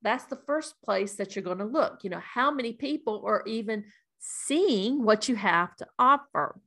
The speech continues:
Now, to solve for this, you're gonna wanna make sure that you're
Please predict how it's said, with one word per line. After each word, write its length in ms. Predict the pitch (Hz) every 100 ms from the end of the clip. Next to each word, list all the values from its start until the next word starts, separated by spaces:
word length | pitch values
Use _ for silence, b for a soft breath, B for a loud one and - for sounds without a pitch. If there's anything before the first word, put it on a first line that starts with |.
| B B B B B -
Now, 540 | 202 196 190 190 - -
to 100 | 214
solve 640 | 202 - - 240 302 403
for 140 | - 214
this, 360 | 175 170 196
you're 80 | 208
gonna 160 | 226 262
wanna 240 | 240 226
make 180 | 214 -
sure 280 | - 214 208
that 200 | 202 185
you're 280 | 214 240